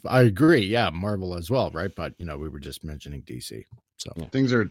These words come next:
Speaker 1: I
Speaker 3: things
Speaker 1: mean,
Speaker 3: are
Speaker 1: yeah,
Speaker 3: tanking
Speaker 1: I, it's
Speaker 3: because
Speaker 1: so
Speaker 3: people go
Speaker 1: bad.
Speaker 3: digital instead of hard copy.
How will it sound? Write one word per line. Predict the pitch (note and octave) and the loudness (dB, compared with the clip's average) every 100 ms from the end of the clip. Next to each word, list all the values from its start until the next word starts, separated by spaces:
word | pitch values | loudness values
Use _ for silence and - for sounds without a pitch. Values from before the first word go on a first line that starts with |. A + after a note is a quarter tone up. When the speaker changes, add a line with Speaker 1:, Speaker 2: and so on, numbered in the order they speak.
| - | 6
Speaker 1:
I | |
Speaker 3:
things | C#3+ | 8
Speaker 1:
mean, | D3 | 10
Speaker 3:
are | C3+ | 10
Speaker 1:
yeah, | D#3+ | 8
Speaker 3:
tanking | C3 A#2+ F2+ | 6 2 2
Speaker 1:
I, | C3+ | 4
it's | G#2+ | 4
Speaker 3:
because | A#2+ A2 G2 - | 2 4 2 4
Speaker 1:
so | D3+ | 4
Speaker 3:
people | A2 F#2 | 4 4
go | |
Speaker 1:
bad. | F2+ D#2+ F2+ | 2 2 -2
Speaker 3:
digital | F#2 F#2 F2 | -2 -2 -2
instead | E2 F#2+ | -2 -2
of | E2+ D#2 | -2 -2
hard | G2 E2 | -2 -2
copy. | E2+ C#2+ C2+ | -6 -10 _